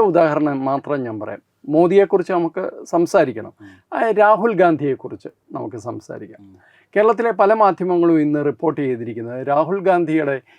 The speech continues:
Speaker 1: ജനപിന്തുണ ഭയങ്കരമായിട്ട് കൂടിയിട്ടുണ്ട്, വലിയ തോതിൽ കൂടുന്നു. ഇപ്പോൾ വോട്ടർ യാത്രയൊക്കെ നടത്തുന്നതുകൊണ്ട് മാധ്യമങ്ങളിലെ വാർത്തകളിൽ കേരളത്തിലൊക്കെ, ഉം, ബീഹാറിൽ പോലും ഉള്ളതിനേക്കാൾ കൂടുതൽ വാർത്താ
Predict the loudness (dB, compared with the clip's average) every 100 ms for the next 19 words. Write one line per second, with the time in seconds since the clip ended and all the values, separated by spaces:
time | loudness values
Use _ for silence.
0 | _ -18 -4 0 0 0 0 0 -4 -6
1 | -10 -14 _ -8 -4 -2 -2 0 0 0
2 | -4 -10 -12 -10 -8 -6 -8 -10 -12 -12
3 | -18 _ _ _ -6 0 0 0 -4 -4
4 | -8 -10 -10 -12 -18 _ _ -6 -2 0
5 | 0 0 2 4 2 2 0 0 -2 -2
6 | -4 -4 -2 -2 -4 -6 -10 _ _ _
7 | -6 -4 -2 -2 0 2 0 2 0 0
8 | -2 -4 -4 -8 -4 -4 -4 -4 -6 -6
9 | -10 -12 -10 -10 -10 -6 -2 2 2 2
10 | 0 0 0 -6 -12 _ _ 0 4 4
11 | 2 0 2 2 0 2 4 4 4 4
12 | 2 2